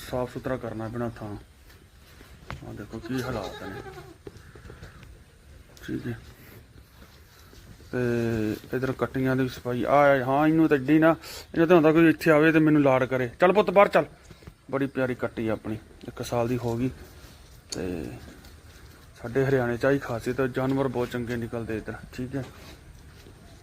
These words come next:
ਮਤਲਬ ਮੱਝਾਂ ਮੰਨ ਲਾ ਵੀ ਜੇ ਚੰਗੀ ਇੱਕ ਦੋ ਮੱਝਾਂ ਘਰੇ ਰੱਖੀਆਂ ਹੋਣ ਨਾ, ਤੇ ਬੱਚੇ ਵਧੀਆ ਤਿਆਰ ਕਰਕੇ ਇੱਕ ਵਧੀਆ ਆਪਣੀ ਨਸਲ ਸੁਧਾਰ ਸਕਦੇ ਆ, ਤੇ ਇੱਕ ਵਧੀਆ ਆਪਣੀ ਇਨਕਮ ਬਣਾ ਸਕਦੇ ਆ, ਵਧੀਆ ਆਪਣੀ, ਠੀਕ ਹੈ।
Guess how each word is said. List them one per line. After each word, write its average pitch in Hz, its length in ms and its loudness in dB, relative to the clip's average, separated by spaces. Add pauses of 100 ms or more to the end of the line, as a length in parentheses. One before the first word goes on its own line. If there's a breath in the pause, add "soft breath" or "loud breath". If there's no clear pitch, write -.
(1040)
ਮਤਲਬ 135 480 0
ਮੱਝਾਂ 139 380 2
ਮੰਨ 139 260 4
ਲਾ 139 100 4
ਵੀ 139 140 2
ਜੇ 139 140 0
ਚੰਗੀ 139 300 0
ਇੱਕ 143 140 -2
ਦੋ 143 140 2
ਮੱਝਾਂ 147 280 2
ਘਰੇ 139 180 4
ਰੱਖੀਆਂ 139 300 2
ਹੋਣ 143 80 2
ਨਾ, 160 160 4 (760 loud breath)
ਤੇ 113 320 -2
ਬੱਚੇ 135 420 0
ਵਧੀਆ 151 320 6
ਤਿਆਰ 131 280 2
ਕਰਕੇ 131 340 0
ਇੱਕ 131 160 -4
ਵਧੀਆ 135 360 4
ਆਪਣੀ 123 600 -2 (1300 loud breath)
ਨਸਲ 139 320 4
ਸੁਧਾਰ 131 340 4
ਸਕਦੇ 120 300 -2
ਆ, 139 40 0
ਤੇ 131 120 0
ਇੱਕ 131 140 -4 (120)
ਵਧੀਆ 135 260 2
ਆਪਣੀ 123 240 0
ਇਨਕਮ 120 360 -2
ਬਣਾ 117 200 -2
ਸਕਦੇ 98 280 -8
ਆ, 110 40 -6
ਵਧੀਆ 117 300 -2
ਆਪਣੀ, 107 280 -8
ਠੀਕ 139 220 0
ਹੈ। 127 100 2